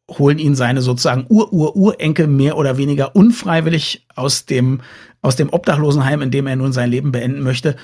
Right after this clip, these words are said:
und verjüngen ihn unfreiwillig und machen dann irgendwann einen Deal mit ihm, wenn sie es finden, ihm etwas zu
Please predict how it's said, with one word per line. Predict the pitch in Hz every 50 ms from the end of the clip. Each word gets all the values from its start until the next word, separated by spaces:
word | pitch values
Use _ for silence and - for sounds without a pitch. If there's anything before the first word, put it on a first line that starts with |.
| - _ -
und | 190 160 156
verjüngen | - - 160 147 165 175 175 175
ihn | 160 147 -
unfreiwillig | 156 156 147 - - 104 95 101 101 95 92 98 - 113
und | 117
machen | 123 135 - 180
dann | 151 135 139
irgendwann | 147 151 156 147 143 151
einen | 139 143 143 127
Deal | 123 156 180 156
mit | 131 117 117 -
ihm, | 120 113 113 170 165 - - - _ -
wenn | 131 139
sie | 135 139
es | 131 120 - -
finden, | - - 247 262 277 - 254 240 233 240 240 - _ _ _ _ _ _
ihm | - 190 214 233 233
etwas | 190 - - 175 170 160 - - - - _ _ _ _ _ _
zu | - - - 143 139 147